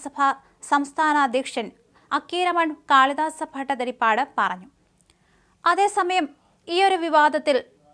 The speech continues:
പിണറായി വിജയനെതിരെ രൂക്ഷ വിമർശനവുമായി എൻ എസ് എസ് ജനറൽ സെക്രട്ടറി ജി സുകുമാരൻ നായരും കഴിഞ്ഞ ദിവസം രംഗത്തെത്തിയിരുന്നു. ക്ഷേത്രങ്ങളിൽ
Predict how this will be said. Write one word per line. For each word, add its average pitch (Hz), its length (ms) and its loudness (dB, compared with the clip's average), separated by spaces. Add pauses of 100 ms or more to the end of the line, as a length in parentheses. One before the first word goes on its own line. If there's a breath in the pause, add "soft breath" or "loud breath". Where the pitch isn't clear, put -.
(120)
പിണറായി 320 460 4
വിജയനെതിരെ 277 640 0
രൂക്ഷ 277 280 -4 (160)
വിമർശനവുമായി 254 760 -2 (260)
എൻ 247 140 -6
എസ് 262 160 -8
എസ് 254 160 -10 (120)
ജനറൽ 269 340 -2
സെക്രട്ടറി 233 400 -4 (400 soft breath)
ജി 277 100 -2 (100)
സുകുമാരൻ 311 560 -2
നായരും 240 300 0 (140)
കഴിഞ്ഞ 247 280 0
ദിവസം 269 320 -6 (180)
രംഗത്തെത്തിയിരുന്നു. 214 680 -6 (680 soft breath)
ക്ഷേത്രങ്ങളിൽ 370 640 0